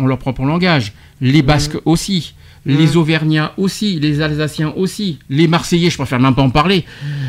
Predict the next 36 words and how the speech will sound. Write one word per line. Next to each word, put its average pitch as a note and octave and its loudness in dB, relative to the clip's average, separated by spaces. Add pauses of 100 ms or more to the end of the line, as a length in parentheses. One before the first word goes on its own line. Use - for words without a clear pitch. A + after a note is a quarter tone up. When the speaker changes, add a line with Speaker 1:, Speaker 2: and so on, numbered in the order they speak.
(140)
Speaker 1:
Les D#3+ 4
Marseillais, E3+ 0
alors, D#3 -2
y-, F3+ -2
on, E3 -4
c'est - -8
ce D3 -10
qu'on E3 -2
a D#3+ 0
vu D#3 -4
aussi, E3+ -4
par D3 -2
exemple, D3 -4
dans, B2 -2 (880)
dans, A#2+ 0
dans B2+ 0
C'est D3 -2
mon C#3 4
choix. G#3+ 0 (640)
Les D#3 4
langages G#3+ 4
de F#3+ 2
cité F#3+ -2
de F3 2
Paris F#3 0
sont - -2
pas E3+ 0
les E3 0
mêmes A3+ 2
que - -2
les D#3 0
langages E3 0
de E3 -2
cité F#3 -2
à F#3 2
Marseille. C#3 -2